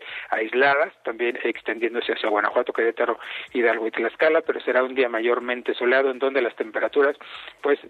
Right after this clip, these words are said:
prevalecerán valores de entre treinta y cinco a cuarenta grados Celsius. La capital de la República, te comentaba,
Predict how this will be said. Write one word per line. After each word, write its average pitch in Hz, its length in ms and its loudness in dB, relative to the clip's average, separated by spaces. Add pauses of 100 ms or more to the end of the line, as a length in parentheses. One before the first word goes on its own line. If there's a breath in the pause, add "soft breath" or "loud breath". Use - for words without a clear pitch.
prevalecerán 123 720 0
valores 117 500 2
de 110 140 -2
entre 107 240 -4
treinta 107 300 -6
y 101 60 -4
cinco 127 300 -4
a 104 40 -4
cuarenta 117 440 0 (320 loud breath)
grados 117 420 2 (220)
Celsius. 113 420 0
La 131 120 2
capital 190 340 2
de 185 60 4
la 165 100 8
República, 170 420 -2
te 135 220 2
comentaba, 151 480 2